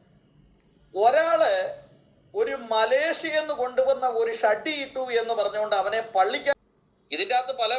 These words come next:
പ്രശ്നങ്ങളുള്ളതുകൊണ്ടാണ് ഞാൻ അതിൽ പബ്ലിക്കായിട്ട് എടുത്ത് കാണിക്കാമായിരുന്നു. ഇവൻ ഇത് വീണ്ടും ഡിലീറ്റ് ചെയ്യാൻ സാധ്യത ഉള്ളത് കൊണ്ട്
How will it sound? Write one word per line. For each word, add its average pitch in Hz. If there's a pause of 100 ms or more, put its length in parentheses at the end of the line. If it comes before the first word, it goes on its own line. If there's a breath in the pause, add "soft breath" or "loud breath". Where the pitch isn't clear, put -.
പ്രശ്നങ്ങളുള്ളതുകൊണ്ടാണ് 269
ഞാൻ 262
അതിൽ 247
പബ്ലിക്കായിട്ട് 233
എടുത്ത് 254
കാണിക്കാമായിരുന്നു. 262 (1600)
ഇവൻ 233
ഇത് 285 (100)
വീണ്ടും 254
ഡിലീറ്റ് 254
ചെയ്യാൻ 269
സാധ്യത 254
ഉള്ളത് 240
കൊണ്ട് 285